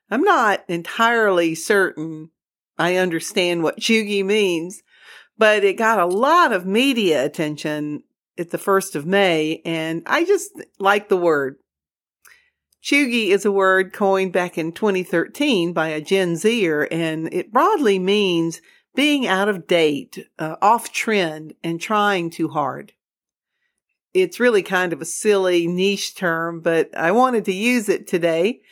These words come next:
because it's fun and it seemed like a good way to start a conversation about staying current and relevant as librarians, which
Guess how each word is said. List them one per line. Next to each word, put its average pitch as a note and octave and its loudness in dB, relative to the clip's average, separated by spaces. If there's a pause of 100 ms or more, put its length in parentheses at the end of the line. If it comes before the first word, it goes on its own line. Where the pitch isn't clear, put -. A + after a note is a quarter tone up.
(260)
because G3+ 0
it's - -2
fun B3+ 2
and F3+ -2
it - -8
seemed F#4+ 0
like E3 0
a E3+ -4
good D#4+ -2
way E3+ -2 (300)
to - -14
start D4 2
a - -4
conversation A3+ -2 (380)
about A#3+ 0
staying F4+ 2
current G#3+ 0
and E3+ -4
relevant D#3+ 2 (100)
as D#3 -4
librarians, D3+ -2 (440)
which G#3+ -4